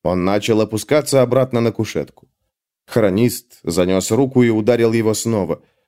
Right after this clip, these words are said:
Звук пощечины прозвучал еще громче, чем в первый раз. Баст снова оскалился, потом остановился. Бросил взгляд на хрониста, потом отвел его. «Ктаях знает, что ты его боишься»,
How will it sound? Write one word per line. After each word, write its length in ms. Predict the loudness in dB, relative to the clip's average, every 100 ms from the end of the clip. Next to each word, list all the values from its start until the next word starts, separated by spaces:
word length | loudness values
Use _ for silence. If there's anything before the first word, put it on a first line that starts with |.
| -4
Звук 360 | 2 2 2
пощечины 640 | 0 0 2 2 4 2 2
прозвучал 520 | 2 2 2 2 4
еще 300 | 2 2 2
громче, 380 | 2 2 0 0
чем 200 | 0 0
в 100 | 0
первый 280 | 0 2
раз. 340 | 0 -2 -10 -20 _ _ _ _ _
Баст 580 | -8 -2 0 0 -4 -10
снова 480 | -6 -2 0 2 0
оскалился, 840 | -2 -2 0 0 -2 -4 -4 -2
потом 300 | -2 0 2
остановился. 800 | 0 0 0 0 -2 -4 -12 -16 -20 _ _ _
Бросил 500 | 2 4 2 4 2
взгляд 400 | 2 0 0 0
на 80 | 0
хрониста, 600 | 0 0 2 0 -2 -8 -10 _ _ -4
потом 260 | 0 2
отвел 360 | 2 2 2 2
его. 360 | -2 -4 -8 _ _ _ _ _ _ _ -4
«Ктаях 400 | 2 2 2 0
знает, 420 | 0 2 2 0
что 200 | 0 2
ты 80 | 2
его 200 | 2 2
боишься», 580 | 0 -2 -6 -12 -16